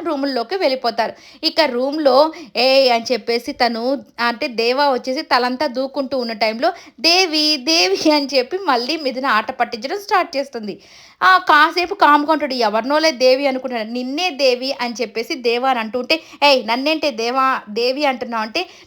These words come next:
"నువ్వు అమ్మాయిలాగా ఉంటే దేవిలాగే ఉన్నావులే" అని చెప్పేసి ఆట పట్టిస్తుంది. సరదాగా అక్కడ కూడా ఒక మంచి సాంగ్, మంచిగా కొద్దిగా, ఆ,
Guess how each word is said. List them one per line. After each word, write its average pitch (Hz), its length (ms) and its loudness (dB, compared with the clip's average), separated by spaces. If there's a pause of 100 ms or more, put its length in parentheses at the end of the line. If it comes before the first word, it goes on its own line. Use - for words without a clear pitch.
"నువ్వు 277 180 2
అమ్మాయిలాగా 285 560 2
ఉంటే 285 220 -4 (100)
దేవిలాగే 269 640 0
ఉన్నావులే" 254 520 0
అని 240 200 -6
చెప్పేసి 233 460 -4 (100)
ఆట 285 200 2
పట్టిస్తుంది. 262 480 -6 (320)
సరదాగా 359 580 6
అక్కడ 285 220 2
కూడా 269 220 4
ఒక 294 220 0
మంచి 247 300 -6
సాంగ్, 240 480 0
మంచిగా 330 460 -2
కొద్దిగా, 277 420 0 (400)
ఆ, 370 100 6